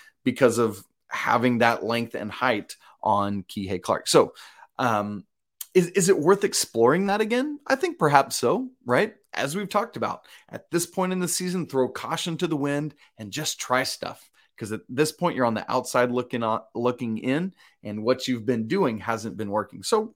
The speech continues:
let's try it. Why not? I'd love to see, uh, a, a go back to last year when Leaky was guarding Kihei Clark. Might not go well. Great.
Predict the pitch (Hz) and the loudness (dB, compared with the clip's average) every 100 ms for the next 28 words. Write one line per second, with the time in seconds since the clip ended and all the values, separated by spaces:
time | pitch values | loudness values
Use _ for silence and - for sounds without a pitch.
0 | - 320 - - - - 196 208 104 - | -6 -4 -2 0 0 0 0 0 0 -6
1 | _ - _ 143 151 139 139 147 - 113 | _ -20 _ 0 2 6 6 6 0 -4
2 | - 117 117 110 - _ - 107 101 95 | -2 -2 -4 -6 -16 _ -6 -2 0 0
3 | - 107 - 123 117 113 113 - 131 131 | -2 -6 -2 -2 -4 -6 -10 -12 -4 2
4 | 131 117 110 - 117 101 113 113 101 101 | 4 4 0 -2 -4 0 0 0 -8 -8
5 | 101 104 101 101 104 98 98 98 - 107 | -6 -8 -10 -8 -10 -6 -6 -6 -8 -6
6 | 104 95 104 92 - _ - 139 143 - | -4 -6 -6 -8 -8 _ -2 -2 -2 -8
7 | _ _ - 123 139 139 147 147 170 214 | _ _ 0 2 2 6 6 6 4 2
8 | - - 170 | -8 -2 -2